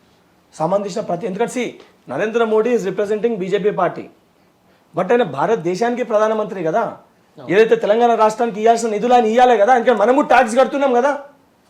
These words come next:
Speaker 1: So దానికోసం వెళ్ళి కలుస్తారు, కలవంగానే రేవంత్ రెడ్డి గారు మోడీని కలిసిండ్రు, దీని వెనుక మర్మం ఏంది అంటే,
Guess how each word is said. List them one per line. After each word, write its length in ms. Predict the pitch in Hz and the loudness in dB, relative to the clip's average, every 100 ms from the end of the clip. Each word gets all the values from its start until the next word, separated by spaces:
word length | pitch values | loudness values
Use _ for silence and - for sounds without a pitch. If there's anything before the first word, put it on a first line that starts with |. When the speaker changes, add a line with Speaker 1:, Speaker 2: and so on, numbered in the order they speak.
| _ _ _ - | _ _ _ -4
Speaker 1:
So 60 | 233 | 2
దానికోసం 460 | 247 247 240 277 | 2 4 4 4
వెళ్ళి 180 | 240 240 | 2 2
కలుస్తారు, 380 | 247 240 - 220 | 0 0 0 -2
కలవంగానే 500 | 196 202 208 220 233 - _ _ _ _ 160 | 0 -2 0 0 -4 -8 _ _ _ _ -6
రేవంత్ 300 | 160 165 165 | -4 -4 -6
రెడ్డి 220 | 156 156 | -6 -4
గారు 220 | 156 156 | -4 -4
మోడీని 380 | 151 147 147 147 | -6 -8 -8 -6
కలిసిండ్రు, 580 | 143 135 143 131 131 131 _ _ _ _ _ | -8 -10 -14 -14 -16 -18 _ _ _ _ _
దీని 240 | 139 160 | -6 -4
వెనుక 240 | 151 151 165 | -4 -4 -4
మర్మం 420 | 151 139 156 156 | -6 -6 -4 -6
ఏంది 380 | 143 135 127 127 _ _ _ _ _ 175 | -8 -12 -16 -18 _ _ _ _ _ -8
అంటే, 280 | 180 - | -6 -6